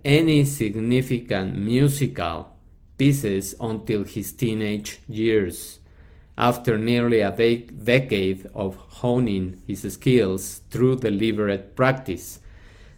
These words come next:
the same holds for many other performers. Talented people don't take shortcuts. Again,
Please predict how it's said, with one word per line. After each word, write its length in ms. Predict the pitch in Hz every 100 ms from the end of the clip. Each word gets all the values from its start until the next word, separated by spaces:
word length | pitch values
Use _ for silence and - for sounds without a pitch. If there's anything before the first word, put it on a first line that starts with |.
| -
the 320 | 104 110 107
same 360 | - - 135 135
holds 420 | 135 131 120 -
for 180 | - 110
many 400 | 104 113 117 117
other 280 | 113 110 104
performers. 1040 | 101 104 98 139 131 131 98 87 - - - -
Talented 600 | 113 120 123 123 98 92
people 400 | 139 143 139 104
don't 380 | 98 107 117 -
take 380 | 107 104 104 - -
shortcuts. 840 | - - 120 113 92 - - - - - - - -
Again, 520 | 95 113 135 98 -